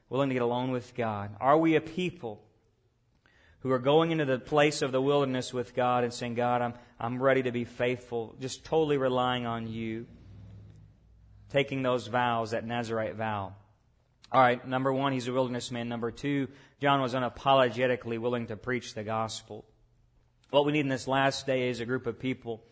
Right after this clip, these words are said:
who are willing to unapologetically preach the gospel. Thirty years of age, John is starting ministry in a time where Satan is ruling the nation's leaders.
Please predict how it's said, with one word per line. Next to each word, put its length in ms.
who 60
are 60
willing 260
to 40
unapologetically 1800
preach 360
the 80
gospel. 600
Thirty 200
years 320
of 160
age, 540
John 600
is 260
starting 520
ministry 560
in 60
a 40
time 420
where 120
Satan 480
is 160
ruling 260
the 100
nation's 540
leaders. 640